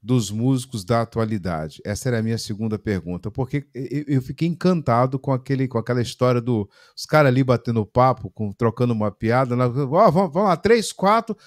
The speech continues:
os caras sacam a folha e já vem com arranjo na ponta da língua. Você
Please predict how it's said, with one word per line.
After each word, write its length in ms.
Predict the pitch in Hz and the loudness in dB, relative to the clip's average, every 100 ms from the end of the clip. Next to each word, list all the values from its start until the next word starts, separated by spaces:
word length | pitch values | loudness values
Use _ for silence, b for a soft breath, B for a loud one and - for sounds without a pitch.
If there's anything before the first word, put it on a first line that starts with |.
| b b | b b
os 120 | - | -10
caras 300 | - 165 165 | -2 -2 -2
sacam 400 | - 170 175 165 | -2 -4 -2 -4
a 20 | |
folha 420 | 127 - 156 208 | -4 -2 2 2
e 80 | 202 | 2
já 220 | 160 175 | 2 0
vem 180 | 135 151 | 0 -2
com 160 | 175 175 | -4 -4
arranjo 400 | 131 127 156 131 | -2 0 -2 -4
na 100 | 127 | -6
ponta 680 | - - 143 156 - 151 143 _ _ _ _ _ | -8 -8 -6 -6 -4 -6 -6 _ _ _ _ _
da 100 | - | -4
língua. 300 | 113 107 107 | -2 -2 -4
Você 560 | 110 139 147 - 170 175 | -2 -2 -2 -2 -4 -4